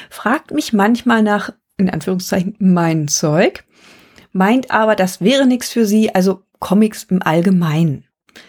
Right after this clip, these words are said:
Ansonsten liest sie gerne Jojo Moyes und Lucinda Riley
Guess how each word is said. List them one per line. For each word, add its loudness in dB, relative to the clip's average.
Ansonsten 0
liest 0
sie -4
gerne 0
Jojo 0
Moyes 0
und -2
Lucinda 0
Riley 0